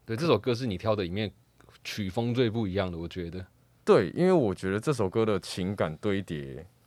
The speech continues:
Speaker 2: 让我觉得是惊为天人。我不知道大家平常听歌会不会去听情歌类，就我平，平常很常会去找这种歌路来听，然后这首是我最近真的觉得很值得去听听看的一首歌，因为它，它的层次堆叠，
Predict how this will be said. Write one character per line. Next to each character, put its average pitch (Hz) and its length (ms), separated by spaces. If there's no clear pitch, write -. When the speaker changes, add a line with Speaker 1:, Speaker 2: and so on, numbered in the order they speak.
Speaker 2:
让 131 160
我 95 120
觉 82 140
得 80 160
是 87 480
惊 104 220
为 82 140
天 82 300
人。 82 140
我 - 80
不 107 60
知 131 40
道 147 200
大 143 100
家 135 120
平 110 160
常 104 180
听 110 200
歌 107 200
会 101 60
不 110 80
会 101 80
去 95 140
听 90 340
情 80 400
歌 82 220
类， 78 140
就 120 140
我 104 80
平， 82 260
平 82 160
常 80 200
很 78 120
常 71 220
会 85 140
去 82 160
找 78 160
这 73 140
种 80 140
歌 123 220
路 127 180
来 71 160
听， - 180
然 - 20
后 104 80
这 135 120
首 90 140
是 113 100
我 87 140
最 98 140
近 87 160
真 82 140
的 78 80
觉 73 120
得 64 200
很 101 180
值 95 200
得 87 340
去 - 160
听 90 140
听 82 120
看 76 200
的 62 80
一 - 80
首 69 200
歌， 78 140
因 78 40
为 90 60
它， 110 280
它 123 140
的 117 80
层 82 260
次 95 180
堆 87 200
叠， 67 260